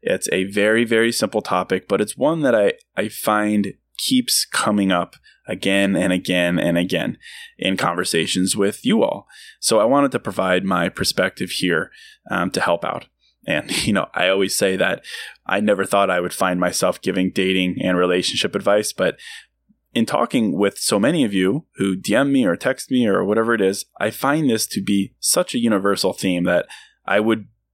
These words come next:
be remiss if I didn't step forward and try to be helpful here. And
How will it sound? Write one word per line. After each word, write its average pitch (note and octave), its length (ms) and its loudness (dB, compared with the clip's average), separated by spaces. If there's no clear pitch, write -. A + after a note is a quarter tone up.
be G#2 380 2
remiss G2 560 2
if - 200 -2
I F#2 100 2
didn't G2+ 300 0
step - 320 0
forward F2+ 440 2
and F#2 180 -2
try F#2 220 0
to F2+ 100 4
be F#2 300 -2
helpful - 360 0
here. - 320 -4
And G#2+ 300 2